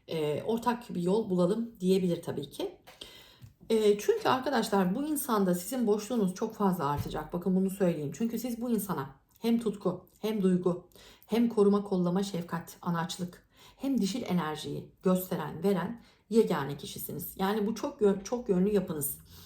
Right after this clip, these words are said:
Bu alanların hepsinde bu insanı tatmin ediyor oluşunuz, bu insanın içindeki boşluk duygusunu arttırarak size bu şekilde bir hamleyle gelmesine sebep olacak diyelim. Yani bir gereklilik olacak arkadaşlar. Yani Benim ona ihtiyacım var.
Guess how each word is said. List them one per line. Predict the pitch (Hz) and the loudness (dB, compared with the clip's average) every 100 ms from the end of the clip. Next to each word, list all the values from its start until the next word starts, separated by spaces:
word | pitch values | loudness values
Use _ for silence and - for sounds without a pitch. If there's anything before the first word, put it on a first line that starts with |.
| - - - | -20 -18 0
Bu | 233 | 2
alanların | 247 240 233 233 240 | 4 4 4 4 2
hepsinde | 269 - 185 170 | -2 -2 0 2
bu | 208 | 0
insanı | 202 170 160 | 0 -4 -6
tatmin | 185 180 233 - | -6 -2 -2 -2
ediyor | 170 160 | -2 -4
oluşunuz, | - 202 220 180 175 - - - - - | -2 -2 -2 -4 -4 -8 -20 -20 -20 -6
bu | 208 269 | 0 0
insanın | 262 220 202 | 0 0 0
içindeki | 202 208 175 170 | 0 -2 -2 -4
boşluk | 170 196 - - | -4 -4 -6 0
duygusunu | 202 180 180 - 180 | 2 2 -4 -4 -4
arttırarak | 180 - 196 170 - - | -4 0 2 2 0 -4
size | 202 202 | 0 0
bu | 226 | 0
şekilde | 233 - 180 185 | -2 -2 -2 0
bir | 196 | -2
hamleyle | 185 190 190 165 | -2 0 0 0
gelmesine | 196 190 156 - 226 233 - - - | -2 -2 -4 -4 -4 -6 -10 -20 -4
sebep | 254 202 175 | -2 0 0
olacak | 170 214 - 175 | -2 -2 -4 -2
diyelim. | 160 147 - - - 262 | -2 -4 -10 -20 -10 -4
Yani | 302 269 180 - - - | 0 0 -2 -4 -14 -4
bir | 294 | -2
gereklilik | 247 208 214 202 208 220 202 | 2 4 4 2 0 -2 0
olacak | 175 165 - | 0 0 -4
arkadaşlar. | 135 - 156 156 - - | -6 -6 -8 -8 -8 -4
Yani | 208 220 | -2 -2
Benim | 254 254 | -4 -4
ona | 240 | -2
ihtiyacım | 233 - 202 190 185 156 | -2 0 0 2 0 -2
var. | 170 | -6